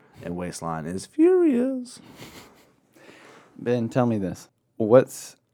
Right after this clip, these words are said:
Speaker 2: one experience, place you wanna travel to, just something,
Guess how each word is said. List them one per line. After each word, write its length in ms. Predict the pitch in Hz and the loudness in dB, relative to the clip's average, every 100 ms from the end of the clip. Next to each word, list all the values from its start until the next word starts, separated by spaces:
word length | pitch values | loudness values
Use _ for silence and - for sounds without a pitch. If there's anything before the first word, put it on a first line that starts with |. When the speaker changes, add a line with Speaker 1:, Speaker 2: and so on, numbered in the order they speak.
| _ _ | _ _
Speaker 2:
one 460 | 117 110 131 147 151 | -2 4 6 6 4
experience, 1160 | 117 98 - - 131 135 135 127 123 - - | 0 -2 -6 -4 4 6 6 6 2 -2 -16
place 400 | - - 120 117 | -4 0 0 0
you 80 | 113 | -4
wanna 160 | 110 101 | -4 -8
travel 480 | - 101 104 101 101 | -2 2 2 0 -4
to, 500 | 107 101 98 87 - | -2 0 -2 -6 -8
just 260 | - 151 - | -4 -4 -4
something, 1200 | - - 120 120 117 - - 113 101 90 85 82 | -12 -2 0 2 -2 -8 -2 0 0 -2 -6 -10